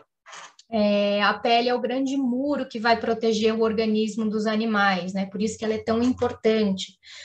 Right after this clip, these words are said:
porque ela vai fazer essa proteção contra os agentes externos, né? Contra as radiações, contra, contra mudanças de temperatura, contra agentes,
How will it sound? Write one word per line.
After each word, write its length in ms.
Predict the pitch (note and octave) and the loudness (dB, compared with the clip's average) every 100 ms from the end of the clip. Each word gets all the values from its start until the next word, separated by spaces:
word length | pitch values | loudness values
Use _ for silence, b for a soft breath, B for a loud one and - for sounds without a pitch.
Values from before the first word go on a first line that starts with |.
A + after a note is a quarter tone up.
| B | B
porque 240 | - F#3+ G#3+ | -4 0 4
ela 200 | A3 G#3+ | 4 6
vai 260 | A3 A#3+ | 4 4
fazer 240 | B3 C4 A3+ | 2 0 0
essa 200 | A3 G#3+ | 0 -2
proteção 540 | A3+ G#3+ G#3 A#3 A3+ | -2 -4 -2 0 0
contra 360 | A3 A3 A#3 A3+ | 0 -2 0 0
os 80 | |
agentes 560 | G#3+ G3+ A3 A3+ A3+ G3 | 2 0 0 -2 -2 -2
externos, 1000 | G#3+ - G#3+ A3 A3+ G#3+ G3 F#3+ G3+ F#3+ | -2 -2 0 4 6 6 4 0 -2 -2
né? 300 | G3 G#3 G3+ | 0 2 0
Contra 600 | G3 G3+ A3 A3 G#3 G3 B B B | 0 -2 -2 -2 -2 -2 B B B
as 220 | - G#3 G#3 | -2 -2 -2
radiações, 1300 | G#3 G#3 G#3 F#3+ - A3+ B3 A#3+ A3+ G#3+ G#3+ G3+ - | -2 0 2 0 2 4 6 6 4 2 0 -2 -2
contra, 440 | G#3+ A3 G#3+ A3 | 0 0 0 -4
contra 360 | - A3+ A3 G#3+ | -4 -2 0 0
mudanças 480 | G#3+ G#3+ A3 A3+ | 2 2 0 0
de 140 | G3+ G#3+ | 0 0
temperatura, 1040 | G#3+ G#3 G3+ F#3+ - B3 C4+ B3 A#3 G#3 | -2 0 0 -2 -4 -2 0 0 2 0
contra 500 | G#3 G#3+ A#3 A3+ G#3 | 0 -2 -2 -2 -2
agentes, 640 | G#3 G#3 G#3+ A3+ - - | -2 -2 -2 -4 -8 -12